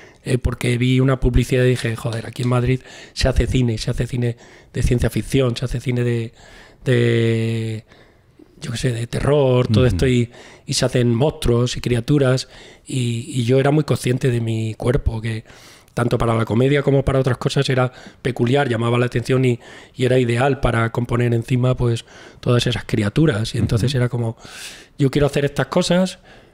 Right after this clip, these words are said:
Speaker 1: eh, veo este, esta oportunidad, creo que,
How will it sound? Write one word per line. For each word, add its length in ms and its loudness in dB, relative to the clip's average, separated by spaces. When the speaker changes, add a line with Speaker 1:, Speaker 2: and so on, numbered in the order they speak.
Speaker 1:
eh, 420 0
veo 460 2
este, 760 0
esta 220 -4
oportunidad, 540 2
creo 260 2
que, 220 0